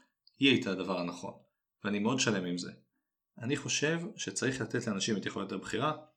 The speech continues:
צריך לתת להם את ההזדמנויות, וגם הם עלולים לטעות לפעמים.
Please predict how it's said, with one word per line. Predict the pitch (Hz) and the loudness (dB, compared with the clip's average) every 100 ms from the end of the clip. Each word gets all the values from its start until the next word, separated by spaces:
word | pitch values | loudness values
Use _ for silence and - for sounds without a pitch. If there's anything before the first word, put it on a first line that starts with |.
| _ | _
צריך | - 123 | -6 -4
לתת | 113 131 127 | -2 -4 -2
להם | 113 98 95 | -2 -2 -4
את | 95 | -4
ההזדמנויות, | 90 - 90 101 190 220 - - - _ 127 | -2 -2 -2 0 0 0 -6 -20 -20 _ -4
וגם | 185 | 2
הם | 220 | 6
עלולים | 214 196 202 | 6 6 4
לטעות | 190 - 175 | 4 4 2
לפעמים. | 170 147 135 131 | 2 0 -2 -4